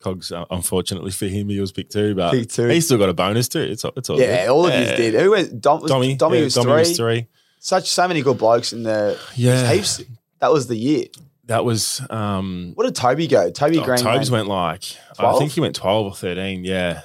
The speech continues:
Speaker 2: Jeez,
Speaker 1: I
Speaker 2: what a
Speaker 1: know.
Speaker 2: steal.
Speaker 1: And he, um, he came out of nowhere that championships, if you can remember. He was, um,
Speaker 2: Oh, I do remember.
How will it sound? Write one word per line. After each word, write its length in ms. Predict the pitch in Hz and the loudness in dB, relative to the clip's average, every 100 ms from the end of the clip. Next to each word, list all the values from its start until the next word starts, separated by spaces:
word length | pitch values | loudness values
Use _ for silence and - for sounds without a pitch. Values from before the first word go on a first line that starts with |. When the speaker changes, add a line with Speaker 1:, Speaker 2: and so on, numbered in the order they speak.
| - | -8
Speaker 2:
Jeez, 560 | 110 117 120 113 - | 0 2 2 -2 -4
Speaker 1:
I 80 | 87 | -2
Speaker 2:
what 120 | 113 | 2
a 20 | 139 | 2
Speaker 1:
know. 40 | |
Speaker 2:
steal. 640 | 113 - - 127 120 110 101 - - | 2 -4 0 4 4 4 0 -8 -6
Speaker 1:
And 240 | 110 113 104 | -2 -2 -2
he, 320 | 120 127 113 | 0 2 2
um, 380 | 98 87 80 - _ _ _ _ | 0 -4 -8 -16 _ _ _ _
he 140 | 113 | -10
came 240 | 117 110 98 | -4 -2 0
out 100 | 90 | 0
of 80 | |
nowhere 240 | 90 101 107 | 2 4 4
that 140 | 67 | 2
championships, 600 | - 87 80 85 - - | -2 -6 -8 -10 -10 -10
if 140 | 90 - | -12 -14
you 80 | |
can 140 | - 85 | -12 -10
remember. 340 | 87 104 95 | -6 -2 -2
He 160 | 87 107 | -2 -4
was, 220 | 98 85 | -6 -8
um, 320 | 85 82 80 104 | -10 -10 -8 0
Speaker 2:
Oh, 140 | 104 | 2
I 120 | 123 | 2
do 160 | 95 117 | 2 -2
remember. 440 | 123 101 85 76 | -2 -4 -6 -8